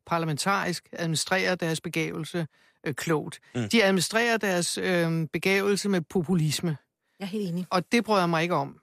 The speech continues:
Speaker 1: Øh, og det synes jeg bliver meget, altså, det bliver tit afsløret, at, øhm,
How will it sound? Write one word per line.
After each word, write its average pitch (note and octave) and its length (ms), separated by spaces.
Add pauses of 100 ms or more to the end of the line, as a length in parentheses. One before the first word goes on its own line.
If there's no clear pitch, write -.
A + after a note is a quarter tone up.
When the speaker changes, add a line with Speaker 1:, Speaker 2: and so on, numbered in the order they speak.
(140)
Speaker 1:
Øh, E3+ 300
og E3 160
det G#3+ 120
synes G#3 200
jeg G3 100
bliver F#3 140
meget, F3+ 500
altså, D#3+ 320
det F3 180
bliver F3 340
tit - 300
afsløret, E3+ 680
at, - 340
øhm, D#3 480